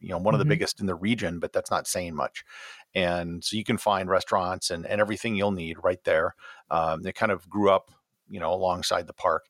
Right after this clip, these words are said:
Speaker 1: And I should also add, there are two units to the park. There's a southern unit, which is the most popular unit. That's the one that is right off the interstate.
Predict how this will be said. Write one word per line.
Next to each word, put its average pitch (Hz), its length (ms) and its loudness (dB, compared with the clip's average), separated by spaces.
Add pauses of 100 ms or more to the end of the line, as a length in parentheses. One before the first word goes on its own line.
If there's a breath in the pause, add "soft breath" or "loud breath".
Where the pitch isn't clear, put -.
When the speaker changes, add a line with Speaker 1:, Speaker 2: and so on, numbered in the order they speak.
(120)
Speaker 1:
And 127 80 4
I 127 40 6
should 147 160 4
also 175 220 6
add, 120 100 8
there 110 100 2
are 104 100 0
two - 200 -2
units 127 380 0
to - 100 -8
the - 80 -4
park. - 340 0 (560 loud breath)
There's 107 220 4
a 104 100 -6
southern 147 500 4
unit, 87 360 -2
which - 180 -4
is 104 100 2
the 110 80 2
most 104 200 0
popular 110 380 2
unit. 78 340 -10
That's 110 260 4
the 147 80 -2
one 107 300 4
that 95 180 0
is 92 160 -6
right 98 220 2
off 101 180 2
the 92 120 -6
interstate. - 440 -2